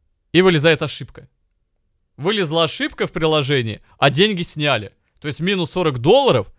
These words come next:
но в приложении появилась ошибка, и в итоге нихуя. Денег нет, рекламы нет.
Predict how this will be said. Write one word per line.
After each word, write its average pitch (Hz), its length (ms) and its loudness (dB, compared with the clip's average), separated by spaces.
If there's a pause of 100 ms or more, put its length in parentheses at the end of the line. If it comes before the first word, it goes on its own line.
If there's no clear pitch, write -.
(480)
но 160 160 0
в - 40 -6
приложении 180 440 2
появилась 175 440 -4
ошибка, 170 420 -8
и - 20 -4
в 147 80 -8
итоге 156 380 -6
нихуя. 135 640 -8 (600)
Денег 185 440 0
нет, 233 340 -2 (140)
рекламы 175 600 -2
нет. 120 220 -8